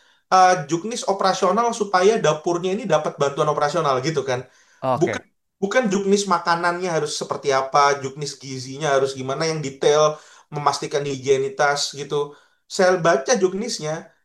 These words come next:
Speaker 1: ini cuma mention bahwa W H O standarnya begini, tapi nggak bener-bener dibikin flowchartnya gitu misalkan.
Speaker 2: Oh, oke.
Speaker 1: Jadi ini kan keberatan civil society itu juknisnya nggak bener-bener detail untuk keamanan bahan pangan segala macem. Itu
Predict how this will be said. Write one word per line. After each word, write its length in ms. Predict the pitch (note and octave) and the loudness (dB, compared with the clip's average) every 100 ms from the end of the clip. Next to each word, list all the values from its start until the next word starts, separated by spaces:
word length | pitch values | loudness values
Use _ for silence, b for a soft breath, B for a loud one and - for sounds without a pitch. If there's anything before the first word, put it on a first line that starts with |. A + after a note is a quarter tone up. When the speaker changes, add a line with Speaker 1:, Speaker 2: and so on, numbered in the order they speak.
| - | -8
Speaker 1:
ini 160 | D#4 G4 | -2 0
cuma 280 | A3+ G#3 - | 2 2 2
mention 440 | G3 F#3+ G3 C4 A3+ | 2 2 2 0 2
bahwa 400 | D#3+ G#3 A#3 F3+ | 4 6 4 6
W 120 | D3+ | 4
H 240 | D#3 C#3 F3 | 4 4 4
O 80 | G3+ | 2
standarnya 440 | G3 D#3+ D#3 G3+ | 2 0 0 -2
begini, 360 | G3 D#3 F3 D#3+ | -4 -6 -8 -2
tapi 240 | B3 C4+ | -2 2
nggak 160 | F#4 A3+ | 4 6
bener-bener 360 | A3+ A3+ B3 D#4 | 6 6 4 0
dibikin 480 | B3+ A3 A3 - - _ | 0 0 0 -6 -8 _
flowchartnya 720 | - A#3+ A#3+ A#3+ A#3 B3+ B3+ A3 | 0 4 6 6 4 2 0 0
gitu 240 | E3 F3+ | 0 -4
misalkan. 440 | D#3+ D3+ C3+ - E3 | -2 0 2 2 -2
Speaker 2:
Oh, 80 | |
oke. 360 | C#3+ D3 A#2 - _ _ _ _ _ - | -6 -4 -4 -6 _ _ _ _ _ 0
Speaker 1:
Jadi 320 | E3+ C4+ C#4 | 0 0 -6
ini 60 | B3+ | -4
kan 120 | A3 A3 | -2 0
keberatan 440 | D#3+ D#3+ D#3+ E3 | 2 2 2 -4
civil 280 | - E3+ D#3 | -6 -6 -4
society 520 | E3+ D#3 D3 D3+ A3 | -2 0 0 -2 -4
itu 80 | G#3+ | -6
juknisnya 480 | G3 F3+ E3 E3+ C#4+ | -4 -2 -2 -6 2
nggak 140 | G3 D#3 | 4 4
bener-bener 320 | D#3 D3+ D3 | 2 2 0
detail 480 | G3 A3 G#3+ F#3+ D#3+ | 0 2 4 4 2
untuk 240 | D#3 E3+ | -2 -4
keamanan 520 | - C#3 D3 D3 D3 D3 | 2 2 4 2 0 0
bahan 280 | C3+ C#3 C#3 | 0 2 2
pangan 360 | C#3+ C#3 C#3 | 2 2 -4
segala 280 | C#3 C3 B2+ | -6 -4 -4
macem. 600 | B2+ C3+ - C3 A#2 A2+ _ _ _ _ _ _ _ | -2 -4 -4 -8 -8 -14 _ _ _ _ _ _ _
Itu 160 | F#3 | -2